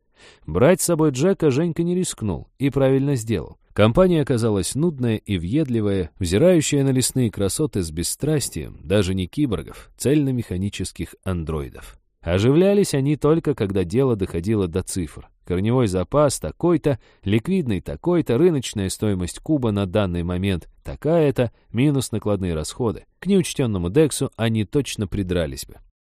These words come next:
Часам к четырём комиссия заявила, что увидела достаточно, и Борисыч повёз её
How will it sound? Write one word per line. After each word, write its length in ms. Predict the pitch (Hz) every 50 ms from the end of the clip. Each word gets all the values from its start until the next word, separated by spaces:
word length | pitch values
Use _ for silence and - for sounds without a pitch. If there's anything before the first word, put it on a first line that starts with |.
| _ _ _
Часам 380 | - 139 123 - 147 139 127
к 60 | -
четырём 420 | - - 95 - 110 143 160 151 123
комиссия 460 | - 101 104 113 104 - - 98 92
заявила, 480 | 82 87 90 101 107 107 101 92 90 87
что 220 | - - 98 - _
увидела 500 | 135 147 139 120 113 87 92 85 78 78
достаточно, 760 | 69 67 - - - - 170 165 - 143 - - 151 143 117 - _ _ _ _
и 160 | - 95 104
Борисыч 500 | - 107 104 117 160 185 - - 170 -
повёз 400 | - 101 92 92 107 123 - -
её 240 | 90 85 90 98 101